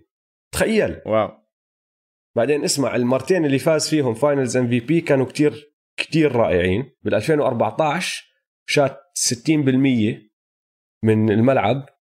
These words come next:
Speaker 1: اللي هو أعلى معدل أو أعلى نسبة تسجيل من الملعب بالفاينلز لأي فاينلز إم في بي بالتاريخ. وبال ألفين وتسعتاش سجل سبعمية واثنين وأربعين نقطة بالبلاي أوفس. بكل تاريخ ال إن بي إيه في لاعب واحد سجل عدد نقاط أكتر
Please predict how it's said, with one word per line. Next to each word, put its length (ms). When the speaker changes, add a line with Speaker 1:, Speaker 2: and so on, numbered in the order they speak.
Speaker 1:
اللي 140
هو 220
أعلى 280
معدل 640
أو 180
أعلى 220
نسبة 260
تسجيل 460
من 100
الملعب 380
بالفاينلز 640
لأي 280
فاينلز 440
إم 100
في 120
بي 180
بالتاريخ. 600
وبال 160
ألفين 260
وتسعتاش 760
سجل 420
سبعمية 540
واثنين 280
وأربعين 440
نقطة 520
بالبلاي 320
أوفس. 500
بكل 220
تاريخ 360
ال 80
إن 120
بي 100
إيه 140
في 160
لاعب 300
واحد 280
سجل 460
عدد 340
نقاط 400
أكتر 320